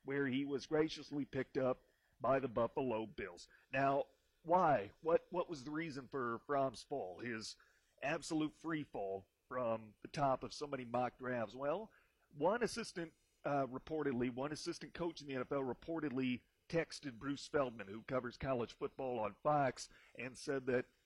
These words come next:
it was his combine performance. A poor combine performance is what caused the fall for Jake Fromm. Now, if that's the case, why would you ever put yourself at risk by going out there and doing it? And I think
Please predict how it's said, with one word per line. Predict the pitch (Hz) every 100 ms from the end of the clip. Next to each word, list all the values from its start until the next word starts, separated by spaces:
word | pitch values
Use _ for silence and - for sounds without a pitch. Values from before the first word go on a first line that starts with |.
| _ _ -
it | 147
was | 139 123
his | 131
combine | - 143 135 110 95
performance. | - 98 113 113 98
A | 107 -
poor | - 160 185 190 - -
combine | 156 156 131 123 110
performance | 117 135 113 110 110 - - _ _ _ _ -
is | 127 113
what | 127 -
caused | 131 127 107
the | 113
fall | 135 127 127 110
for | 120 104 98 92 _ -
Jake | 120 104
Fromm. | 131 117 95 - _
Now, | 123 110
if | 147
that's | 208 -
the | -
case, | 139 165 214 170 - - _ _ _ _ _ - -
why | 170 151 185 196
would | 175 131
you | 156
ever | 160 165 156 _ -
put | 196 -
yourself | 151 - 151 147
at | -
risk | 151 131
by | 147 131
going | 123 131 123
out | 123 -
there | 107
and | 107
doing | 139 107
it? | 98
And | 107
I |
think | 113 147